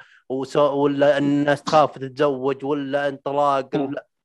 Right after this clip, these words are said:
Speaker 1: لأن توقعاتهم صارت كذا. نرجع موضوع التوقعات.
Speaker 2: صح.
Speaker 1: الإكسبكتيشن
Speaker 2: إيه.
Speaker 1: يشوفه إن، إن العالم كله ضدي. أنا من ولدت ما سويت أي شيء غير دراستي وحياتي وخياي،
Speaker 2: إيه.
Speaker 1: استراحة، ما سويت شيء لأحد.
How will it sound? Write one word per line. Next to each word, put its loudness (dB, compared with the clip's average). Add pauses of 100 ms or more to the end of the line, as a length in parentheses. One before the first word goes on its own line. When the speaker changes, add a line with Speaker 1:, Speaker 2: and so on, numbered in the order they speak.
Speaker 1:
لأن -4
توقعاتهم 2
صارت 0
كذا. -10
نرجع -6
موضوع -6
التوقعات. 0
Speaker 2:
صح. -6 (680)
Speaker 1:
الإكسبكتيشن -4
Speaker 2:
إيه. -2
Speaker 1:
يشوفه -6
إن، -8 (380)
إن -4
العالم 2
كله -4
ضدي. -6 (440)
أنا 2
من -2
ولدت 2
ما -4
سويت -4
أي -4
شيء -4
غير -2
دراستي -4
وحياتي -2
وخياي، 2
Speaker 2:
إيه. 2
Speaker 1:
استراحة، 0
ما 0
سويت 0
شيء 0
لأحد. -4